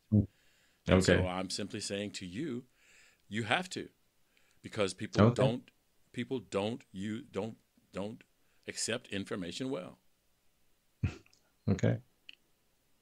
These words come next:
Speaker 2: I'm, I think that
Speaker 1: Oh.
Speaker 2: that would be an answer to your question.
Speaker 1: Okay. Okay. I mean, you know, I, I,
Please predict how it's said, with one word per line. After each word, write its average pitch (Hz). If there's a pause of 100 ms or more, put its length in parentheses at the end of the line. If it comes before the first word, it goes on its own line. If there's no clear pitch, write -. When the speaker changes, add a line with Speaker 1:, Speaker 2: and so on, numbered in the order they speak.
(360)
Speaker 2:
I'm, 104
I 110
think 113
that 117 (120)
Speaker 1:
Oh. 98
Speaker 2:
that 107 (500)
would 92
be 113
an 104
answer 104
to 107
your 104
question. - (720)
Speaker 1:
Okay. 403 (240)
Okay. 370
I 160
mean, 185
you 214
know, 226
I, 151 (240)
I, -